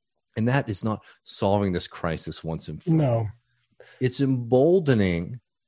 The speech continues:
Speaker 1: it's emboldening the United States Police and law enforcement,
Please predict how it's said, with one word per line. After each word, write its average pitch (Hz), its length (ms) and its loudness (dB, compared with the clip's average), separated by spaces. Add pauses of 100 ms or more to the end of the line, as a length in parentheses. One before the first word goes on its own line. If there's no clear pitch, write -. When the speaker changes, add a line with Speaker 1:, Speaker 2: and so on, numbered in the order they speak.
(220)
Speaker 1:
it's 117 180 -2
emboldening 110 1200 2 (360)
the 101 100 0
United 110 720 2
States - 640 -2 (160)
Police 90 800 -2 (800)
and 95 100 0
law 120 380 4
enforcement, 82 800 -4